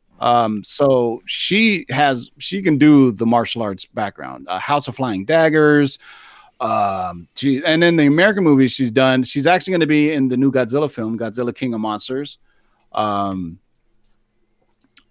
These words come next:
uh, The Crossing two. I mean, she is, she's, she's one of the more well-known Chinese actresses, man. So if you, I mean, if you look at her I M D B, it's just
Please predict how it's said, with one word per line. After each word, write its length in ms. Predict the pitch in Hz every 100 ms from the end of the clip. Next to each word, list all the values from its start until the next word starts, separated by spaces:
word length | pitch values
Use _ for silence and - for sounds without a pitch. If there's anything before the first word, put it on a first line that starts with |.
| -
uh, 180 | 98 92
The 100 | 98
Crossing 600 | - 123 123 123 117 -
two. 960 | - - 202 202 196 202 196 196 190
I 80 | 120
mean, 220 | 120 110
she 320 | - 202 208 208
is, 320 | 151 - -
she's, 460 | - 208 220 165 -
she's 280 | - 226 196
one 160 | 240 240
of 60 |
the 80 | 190
more 280 | 165 175 165
well-known 580 | 139 147 143 135 131 123
Chinese 360 | 139 127 107
actresses, 560 | 107 113 95 - 90 82
man. 260 | 85 82
So 220 | 85 95 87
if 180 | 98 147
you, 160 | 160
I 40 | 147
mean, 200 | 143 143
if 120 | 135
you 60 | 165
look 180 | 165
at 120 | 143 120
her 160 | 117
I 120 | 120
M 120 | 117 107
D 80 |
B, 180 | 101 101
it's 220 | 92 -
just 160 | 113